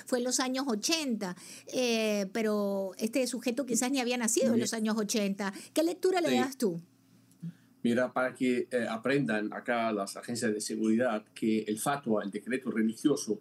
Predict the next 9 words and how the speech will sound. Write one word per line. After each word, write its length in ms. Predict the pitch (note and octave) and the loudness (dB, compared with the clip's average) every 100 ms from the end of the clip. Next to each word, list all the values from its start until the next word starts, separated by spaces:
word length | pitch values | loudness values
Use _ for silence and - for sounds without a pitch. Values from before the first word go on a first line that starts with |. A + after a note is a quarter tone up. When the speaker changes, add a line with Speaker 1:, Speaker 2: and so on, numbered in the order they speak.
| - | -2
Speaker 2:
de 180 | G#2 G#2 | -2 -2
un 260 | A#2+ A#2+ A2 | -2 0 0
clérigo, 640 | - B2+ B2 G#2+ G#2+ G#2+ | 0 2 2 2 0 2
no 300 | A#2 C3 C3 | 2 2 2
tiene 320 | C3+ B2 G#2+ | 2 2 2
fecha 320 | A#2+ - G#2 | 0 -4 -4
de 100 | F#2+ | -4
caducidad. 680 | - G2+ G3+ - G2+ A2+ - _ _ - - - - _ - | -6 -6 -6 -8 -4 -4 -4 _ _ -20 -20 -20 -20 _ 0
Queda 400 | E3 F3 E3 | 2 2 -2